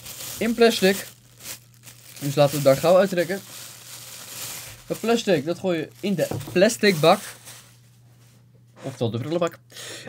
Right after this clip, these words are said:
Ehm, en dan heb je hier de Red Dot Sight. Ehm, ja,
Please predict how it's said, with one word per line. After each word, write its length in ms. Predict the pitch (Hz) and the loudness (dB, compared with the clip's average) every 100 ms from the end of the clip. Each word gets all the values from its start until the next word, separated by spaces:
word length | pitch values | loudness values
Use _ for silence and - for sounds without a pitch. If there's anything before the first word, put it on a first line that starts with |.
| - | 8
Ehm, 420 | 202 208 208 190 185 - _ | 8 10 6 4 2 -10 _
en 180 | 202 202 | -2 0
dan 120 | 196 | 2
heb 160 | 175 175 | 0 0
je 120 | 165 | -4
hier 380 | 143 143 135 131 | -2 0 -2 -4
de 200 | 139 127 | -4 -2
Red 460 | - 139 151 165 160 | -2 -4 -2 -2 0
Dot 200 | 147 - | -2 -2
Sight. 500 | 156 123 104 - - - - _ | 0 0 0 -8 -12 -20 -20 _
Ehm, 300 | 196 196 196 - - | 4 4 2 -4 2
ja, 300 | 208 113 | 2 2